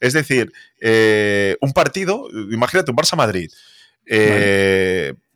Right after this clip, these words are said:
Speaker 1: pues te ofrecen el show y luego, depende de lo que pagues, como en la vida real, podrás ver el partido desde primera fila,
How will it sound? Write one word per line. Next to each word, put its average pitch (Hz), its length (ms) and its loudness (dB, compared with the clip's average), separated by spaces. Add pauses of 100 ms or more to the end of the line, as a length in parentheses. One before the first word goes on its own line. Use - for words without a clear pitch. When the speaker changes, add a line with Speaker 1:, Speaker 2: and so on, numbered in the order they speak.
(200)
Speaker 1:
pues - 360 -6
te 104 100 -4
ofrecen 104 360 -2
el 113 100 0
show 226 380 -2 (580)
y 120 180 2
luego, 151 300 2
depende 156 320 -2
de 147 60 0
lo 180 120 0
que 143 100 0
pagues, 175 420 -2
como 104 200 -4
en - 20 2
la 98 60 0
vida 143 160 2
real, 180 440 0
podrás 117 320 0
ver 147 120 -2
el 139 100 -4
partido 127 480 -4
desde 98 240 -2
primera 95 300 -2
fila, 208 420 -4